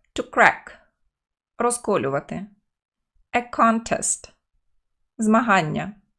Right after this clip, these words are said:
A puppet. Лялька. A jaw. Щелепа. A lever.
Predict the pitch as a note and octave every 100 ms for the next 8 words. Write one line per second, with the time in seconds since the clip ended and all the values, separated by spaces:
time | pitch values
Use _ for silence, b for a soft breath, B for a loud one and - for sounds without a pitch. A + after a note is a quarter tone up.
0 | _ _ _ _ _ _ _ A#3+ - -
1 | A3+ A3+ - - - - _ _ _ _
2 | _ _ _ _ _ _ A3 G#3+ F#3 D3+
3 | - - - _ _ _ _ _ _ _
4 | _ _ _ A#3+ G#3 G3 A#3 A3 E3+ -
5 | - _ _ _ _ _ _ _ _ _
6 | _ _ - - A3 F#3+ - - - -
7 | _ _ _ _ _ _ _ _ _ _
8 | _ - A#3 A#3 B3+ F#3+ C#3+